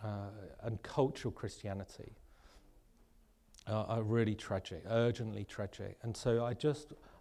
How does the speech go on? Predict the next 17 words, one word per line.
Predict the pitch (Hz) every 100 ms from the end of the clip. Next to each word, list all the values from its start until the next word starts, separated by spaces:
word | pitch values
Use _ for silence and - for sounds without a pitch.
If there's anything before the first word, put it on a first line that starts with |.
| -
I |
wanna | 123 147 151
invite | 143 127 113 107 -
us | 127 - - - - - - - - - - - - - - - - - -
with | 117 104
this | 120 - -
view | 123 127 131 120
of | 113
the |
majesty | 110 113 117 117 - - 104
of | 95
the | -
King | - 104 95 95 - - - - -
who's | - -
called | - 104 101
us. | 98 -
Let, | 117 123 127 -